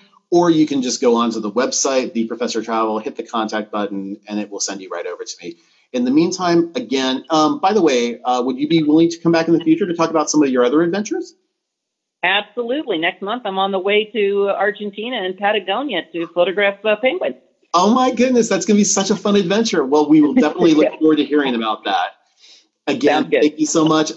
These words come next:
Speaker 1: We look forward to it. And to my guests, to my students, make every wonderful trip that you make an excellent travel opportunity.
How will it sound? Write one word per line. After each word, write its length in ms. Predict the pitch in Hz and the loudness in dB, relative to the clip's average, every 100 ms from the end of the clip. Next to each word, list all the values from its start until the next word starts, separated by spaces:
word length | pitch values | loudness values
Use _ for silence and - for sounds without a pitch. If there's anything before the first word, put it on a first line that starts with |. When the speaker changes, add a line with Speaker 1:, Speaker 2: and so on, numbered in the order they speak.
| 139 | -4
Speaker 1:
We 120 | 135 | -4
look 260 | 135 135 - | -2 -4 -2
forward 380 | 151 147 147 147 | 2 4 4 4
to 120 | 156 | 2
it. 140 | 156 | 2
And 340 | 143 131 123 113 - | -2 -4 -4 -6 -10
to 220 | - 156 | 2 2
my 200 | 143 135 | 4 -2
guests, 540 | 123 131 131 - - - | -2 -2 -2 -4 -6 -4
to 80 | 147 | -2
my 140 | 131 | -2
students, 440 | - 135 127 117 | -2 -2 -4 -4
make 220 | 139 151 - | 0 0 0
every 320 | 151 156 160 | -2 2 2
wonderful 580 | 139 113 131 143 - 131 | 2 -2 -2 -4 -4 -8
trip 240 | - 127 | -6 -6
that 140 | 123 113 | -6 -4
you 120 | 117 | -2
make 380 | 113 110 110 123 | 0 -2 -6 -8
an 200 | 120 113 | -8 -6
excellent 420 | 120 117 120 117 | -10 -8 -6 -6
travel 420 | 113 113 104 101 95 | -6 -6 -6 -6 -8
opportunity. 720 | 98 101 101 104 92 82 85 | -8 -8 -12 -12 -14 -14 -16